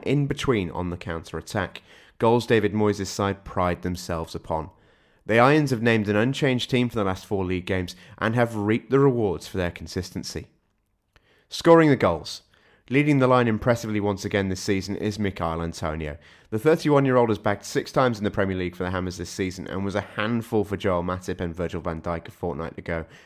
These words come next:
constantly looking to run in behind. Creating the chances. The three behind Antonio are a regular source of chances as they look to join the attacks. Jared Bowen leads the way for assists with four,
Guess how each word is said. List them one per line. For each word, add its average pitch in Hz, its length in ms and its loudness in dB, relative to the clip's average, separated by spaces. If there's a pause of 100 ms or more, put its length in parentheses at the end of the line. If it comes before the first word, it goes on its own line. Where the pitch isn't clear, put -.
(180)
constantly 113 640 -4 (240)
looking 87 240 -8
to 78 120 -8
run 78 280 -6
in 82 160 -8
behind. 82 480 -6 (880)
Creating 123 400 2
the 95 80 -2
chances. - 560 -6 (480)
The 110 100 -4
three 160 220 0
behind 139 340 4
Antonio 123 540 2
are 120 200 4
a 120 60 6
regular 117 460 4
source 104 320 0
of 92 60 -12
chances 95 380 -2
as 82 120 -8
they 87 160 -4
look 90 140 -6
to 82 100 -12
join 87 340 -2
the 87 120 -2
attacks. - 520 -8 (300)
Jared 151 340 0
Bowen 151 300 4
leads 95 220 -2
the 104 60 -2
way 92 200 0
for 87 200 -4
assists - 440 -4
with 82 120 -8
four, 104 520 0